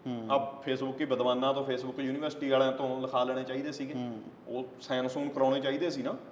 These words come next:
Speaker 1: ਹਾਂ।
Speaker 2: ਡਿਗਰੀਆਂ
Speaker 1: ਪਰਮਿਸ਼ਨ
Speaker 2: ਡਿਪਲੋਮੇ
Speaker 1: ਲੈਣੀ ਚਾਹੀਦੀ।
Speaker 2: ਪਰਮਿਸ਼ਨ ਲੈਣੀ ਚਾਹੀਦੀ ਸੀ। ਡਿਗਰੀਆਂ ਡਿਪਲੋਮੇ ਤਾਂ ਜਾਂ ਮੱਕੜ ਸਾਹਿਬ ਦਾ ਐਕਸਪੀਰੀਅੰਸ ਤਾਂ ਉਹ ਤਾਂ ਹੀ ਆ, ਉਹਨਾਂ ਨੂੰ ਕੀ ਆਉਂਦਾ?
Speaker 1: ਹੁਣ ਤਾਂ ਉਹ ਸਮਾਂ ਆ ਗਿਆ ਮੈਨੂੰ ਲੱਗਦਾ, ਕੋਈ ਇੰਟਰਵਿਊ ਕਰਨ ਤੋਂ ਪਹਿਲਾਂ ਨਾ ਪੋਸਟ ਪਾਇਆ ਕਰੀਏ ਕਿ ਬਾਈ ਜੀ ਅਸੀਂ ਇਹਦੀ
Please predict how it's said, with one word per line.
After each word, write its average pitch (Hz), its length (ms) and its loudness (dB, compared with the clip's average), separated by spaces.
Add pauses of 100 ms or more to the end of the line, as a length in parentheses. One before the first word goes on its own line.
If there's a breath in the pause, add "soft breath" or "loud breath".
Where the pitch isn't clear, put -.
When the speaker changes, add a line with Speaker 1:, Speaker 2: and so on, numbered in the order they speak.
(160)
Speaker 1:
ਹਾਂ। 117 300 2
Speaker 2:
ਡਿਗਰੀਆਂ 131 320 0
Speaker 1:
ਪਰਮਿਸ਼ਨ 160 220 8
Speaker 2:
ਡਿਪਲੋਮੇ 208 180 8
Speaker 1:
ਲੈਣੀ 180 240 10
ਚਾਹੀਦੀ। 139 200 6
Speaker 2:
ਪਰਮਿਸ਼ਨ 160 300 6
ਲੈਣੀ 190 180 10
ਚਾਹੀਦੀ 165 240 8
ਸੀ। 208 100 6
ਡਿਗਰੀਆਂ 170 320 8
ਡਿਪਲੋਮੇ 170 440 6
ਤਾਂ 165 120 6
ਜਾਂ 165 180 6 (300 loud breath)
ਮੱਕੜ 147 240 6
ਸਾਹਿਬ 165 220 10
ਦਾ 180 80 12
ਐਕਸਪੀਰੀਅੰਸ 165 480 4
ਤਾਂ 165 140 4
ਉਹ 160 40 4
ਤਾਂ 175 140 4
ਹੀ 160 200 2
ਆ, 139 60 4
ਉਹਨਾਂ 175 200 0
ਨੂੰ 196 80 -4
ਕੀ 185 120 -4
ਆਉਂਦਾ? 170 160 -2 (240)
Speaker 1:
ਹੁਣ 175 120 6
ਤਾਂ 226 120 12
ਉਹ 247 120 12
ਸਮਾਂ 240 260 8
ਆ 160 120 12
ਗਿਆ 170 140 8
ਮੈਨੂੰ 202 180 4
ਲੱਗਦਾ, 214 540 8 (160)
ਕੋਈ 202 140 10
ਇੰਟਰਵਿਊ 214 420 6
ਕਰਨ 220 260 8
ਤੋਂ 226 160 6
ਪਹਿਲਾਂ 226 260 8
ਨਾ 277 80 6
ਪੋਸਟ 196 360 6
ਪਾਇਆ 170 320 12
ਕਰੀਏ 190 400 6 (300)
ਕਿ 208 260 8
ਬਾਈ 190 260 4
ਜੀ 214 200 6
ਅਸੀਂ 208 300 2
ਇਹਦੀ 180 520 0